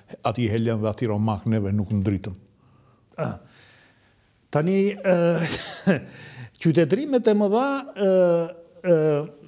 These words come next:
Speaker 2: ë, nuk janë për popujt e vegjël, që të,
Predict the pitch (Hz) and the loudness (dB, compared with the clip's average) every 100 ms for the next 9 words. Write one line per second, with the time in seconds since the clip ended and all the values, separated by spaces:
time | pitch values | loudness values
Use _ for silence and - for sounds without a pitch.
0 | 160 147 139 147 - - - - - 156 | -6 -4 -4 -6 -12 -20 -20 -16 -12 0
1 | 170 233 311 185 175 156 143 123 123 123 | 0 2 2 2 0 0 -2 -2 -2 -2
2 | 120 127 123 120 110 110 101 - 151 - | -4 -6 -2 -2 -2 -4 -6 -8 -18 -20
3 | - 156 147 | -4 0 2